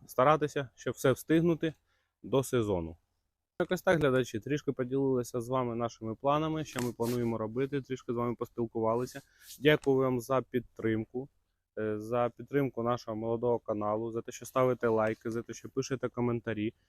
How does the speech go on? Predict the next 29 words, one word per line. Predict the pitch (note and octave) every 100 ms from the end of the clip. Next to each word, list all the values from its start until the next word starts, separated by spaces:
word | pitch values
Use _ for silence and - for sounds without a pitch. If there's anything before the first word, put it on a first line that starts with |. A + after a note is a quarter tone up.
| _ _
Нам | A#2+ A#2+
дуже | C3 A#2+
це | - B2
приємно | A#2 A#2+ D3+ D#3+ C#3+ -
і | A#2 A#2+ A#2
нас | A#2 C3 - -
це | A#2+ A#2
стимулює | - A#2+ A#2 B2+ B2+
на | A2+ G#2+
працю | - B2+ - - C3+ -
і | A2+ A2+ A2 _ _ _
знімати | G2+ A2+ A2+ C3 A#2+
подальші | A2+ G#2 B2 A#2 -
відео. | G2 E2+ E2+ E2+ _ _ _ _ _
Дякую. | G#2+ A2 - F2 E2 _ _ _ _ _ _ _ _
Е, | A2+ A2
підписуйтесь | C#3+ - F3 C#3 C#3 -
також | C#3 C3+ C3
на | B2+
наш | A#2 - -
Instagram | A#2+ - G#2 B2 C#3 C#3+ -
і | B2+
TikTok, | B2+ - - F#2+
кому | G#2+ G#2+
цікаво | - A#2 C#3 C#3 C3 -
слідкувати | - G#2+ - A#2 A#2+ A2 G2+
за | G#2 G2+ G2 F#2+
нашим | G#2 A2 G#2 F#2+
життям | F#2+ - G2 A2